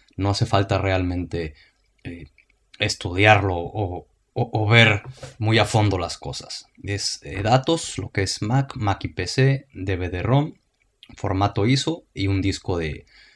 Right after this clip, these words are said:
de fotos. Entonces, en sí, estos son datos. A diferencia, digamos, de lo que es datos, lo que es el, el disco de fotos,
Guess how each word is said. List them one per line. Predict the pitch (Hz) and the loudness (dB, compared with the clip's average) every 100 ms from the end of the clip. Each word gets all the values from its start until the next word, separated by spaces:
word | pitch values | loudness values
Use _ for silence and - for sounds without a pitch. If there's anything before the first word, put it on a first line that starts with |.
| _ _ _ _ | _ _ _ _
de | - - | -6 -4
fotos. | - 92 - - - | -2 -4 -4 -12 -12
Entonces, | - 107 120 - | -10 -8 -8 -8
en | - 98 | -8 -6
sí, | - 135 139 - | 0 2 2 -2
estos | 113 - 107 | -8 -6 -6
son | 113 101 | -2 0
datos. | 92 85 - 67 - - _ _ _ _ - | 0 -2 -4 -12 -12 -18 _ _ _ _ -8
A | 107 98 95 92 - _ _ | -4 -2 -2 -4 -8 _ _
diferencia, | - 113 101 110 120 139 135 120 | -6 -4 0 4 8 8 6 4
digamos, | 101 104 110 104 101 | 2 4 4 2 0
de | |
lo | 87 | -2
que | - | -4
es | 101 | 0
datos, | 110 107 - 113 - | 2 2 0 -4 -6
lo | - 95 | -8 -6
que | 101 | -6
es | - | -4
el, | 98 82 - _ - | -4 -6 -8 _ -8
el | 98 | -4
disco | 92 107 - 101 | 0 0 0 0
de | 101 | 2
fotos, | 110 104 117 - - | 0 0 -2 -4 -12